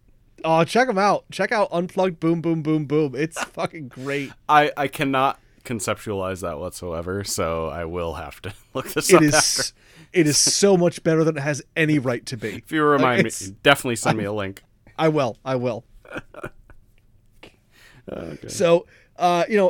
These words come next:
Speaker 1: about, like, A plus for Venga Boys and, like, a solid B for Immortal Phoenix Rising.
Speaker 2: That's not so bad.
Speaker 1: Yeah.
Speaker 2: Not so bad. A higher, higher than I imagined.
Speaker 1: Me too.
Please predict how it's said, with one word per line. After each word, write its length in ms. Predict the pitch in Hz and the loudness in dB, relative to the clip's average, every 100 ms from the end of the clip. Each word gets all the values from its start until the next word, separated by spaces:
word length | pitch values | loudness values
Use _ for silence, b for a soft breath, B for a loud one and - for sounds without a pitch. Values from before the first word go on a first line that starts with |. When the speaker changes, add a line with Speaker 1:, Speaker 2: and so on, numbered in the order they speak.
| - | 0
Speaker 1:
about, 320 | 185 240 - | 0 0 -2
like, 240 | 214 - - | -8 -8 -4
A 120 | 294 | -4
plus 360 | - 247 185 - | 2 2 2 0
for 260 | 185 165 | 2 2
Venga 360 | 160 160 175 170 | 4 2 2 2
Boys 360 | 135 127 123 226 | 2 2 2 0
and, 180 | 294 | 0
like, 200 | 339 392 | 0 0
a 280 | 381 330 349 | 4 6 6
solid 420 | - - 381 415 - | 2 -2 -2 -2 2
B 360 | 165 277 139 _ _ | 2 2 -4 _ _
for 400 | - 180 175 175 | 0 2 4 2
Immortal 380 | 190 185 190 185 | 0 0 0 0
Phoenix 340 | 214 202 - | -2 -2 0
Rising. 420 | 180 170 143 113 - _ _ _ _ _ _ _ _ | 2 2 0 -8 -14 _ _ _ _ _ _ _ _
Speaker 2:
That's 160 | 247 349 | -12 -8
not 100 | - | -6
so 120 | 320 | -6
bad. 240 | 320 294 - _ _ _ - | -6 -8 -12 _ _ _ -10
Speaker 1:
Yeah. 160 | 311 370 - _ _ _ _ - | -6 -6 -8 _ _ _ _ -20
Speaker 2:
Not 160 | 180 | -20
so 120 | - | -20
bad. 360 | - _ _ 95 | -20 _ _ -10
A 20 | |
higher, 340 | 101 165 220 190 | -4 -2 -4 -4
higher 240 | 160 254 | -2 -2
than 120 | 214 185 | -2 -2
I 60 | 156 | 0
imagined. 480 | 107 90 85 85 - _ _ - - - | 0 -2 -4 -10 -12 _ _ -20 -20 -4
Speaker 1:
Me 140 | 247 320 | 0 4
too. 280 | 330 349 | 4 2